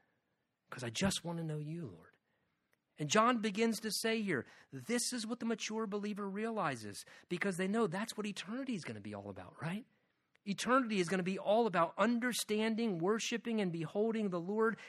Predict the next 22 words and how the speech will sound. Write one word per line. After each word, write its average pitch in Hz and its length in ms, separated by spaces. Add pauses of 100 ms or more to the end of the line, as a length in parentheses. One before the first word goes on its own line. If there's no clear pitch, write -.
(100)
And 190 120
it's 190 120
as 240 280
we 262 200
know 247 320
him, 214 720 (280)
we 220 140
become 220 320
better 233 300
equipped 247 420
to 214 60
do 220 180
what? 233 280
Help 190 420
others 131 480 (580)
come 156 460 (140)
to 165 100
know 101 420 (380)
him. 82 340 (960)
And 202 120
so 240 120
this 170 280